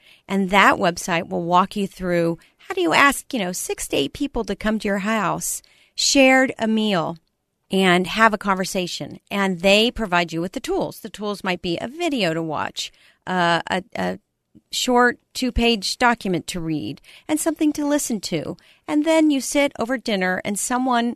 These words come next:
acts as a facilitator and you talk about those different things. It's just cracking the door open. Or look at a podcast called Death Hangout. There's some great, entertaining,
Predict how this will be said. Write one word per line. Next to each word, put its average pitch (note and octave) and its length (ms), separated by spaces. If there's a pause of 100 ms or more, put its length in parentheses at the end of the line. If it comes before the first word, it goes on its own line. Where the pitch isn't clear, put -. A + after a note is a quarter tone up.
acts - 280
as A3+ 140
a B3 60
facilitator F#3 800
and G#3 180
you G#3 60
talk - 360
about - 280
those G3 220
different G3 360
things. A3+ 400 (260)
It's - 300
just - 460
cracking B3 440
the A#3 100
door A3 320
open. - 420 (380)
Or F4+ 280
look F#4 180
at F#4 80
a F4 60
podcast D#4 920 (300)
called B3 300
Death A#3 260
Hangout. A3+ 600 (220)
There's A3+ 200
some A#3 260
great, A#3 920 (560)
entertaining, A#3 1000